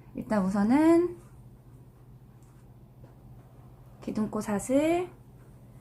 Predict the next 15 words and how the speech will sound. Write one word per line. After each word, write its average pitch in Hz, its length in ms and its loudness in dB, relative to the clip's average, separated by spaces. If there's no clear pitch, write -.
세 330 220 -2
개, 220 500 2
여기 208 300 2
이제 190 160 -2
사슬 403 340 0
하나 330 220 6
포함을 349 400 4
해야 370 200 2
되니까 302 600 2
사슬 254 300 -2
하나 226 200 6
더 185 200 0
해서 262 680 4
요렇게 220 520 -2
기억되게끔 175 720 -4